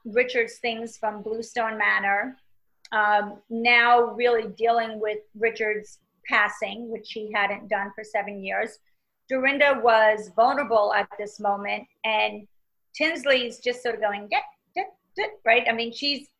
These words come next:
she just, and I kept thinking, "Oh my God, Tinsley, stop. This is so <laughs> not gonna go well for you," right? I mean, it remi-,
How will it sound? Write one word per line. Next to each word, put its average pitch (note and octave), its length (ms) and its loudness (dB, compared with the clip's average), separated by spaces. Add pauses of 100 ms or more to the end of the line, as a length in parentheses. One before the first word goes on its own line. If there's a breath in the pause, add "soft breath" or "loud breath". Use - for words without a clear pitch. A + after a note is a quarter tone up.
(420)
she A#3 400 -10
just, D4 440 4
and A#3+ 120 4
I B3+ 180 6
kept - 280 0
thinking, B3 420 -2 (120)
"Oh B3 220 4
my F#3 240 -6
God, C4 380 4
Tinsley, B3+ 460 -6
stop. - 580 0
This A3+ 200 -4
is G3 300 -10
so D#4+ 400 4
<laughs> - 20 -2
not G4+ 260 -6
gonna C4+ 180 -2
go A3 260 4
well C4+ 320 6
for B3+ 60 -4
you," G3+ 300 0
right? G#3+ 380 2
I A3+ 60 2
mean, A3+ 220 -6 (400 loud breath)
it A#3 60 -2
remi-, B3+ 200 0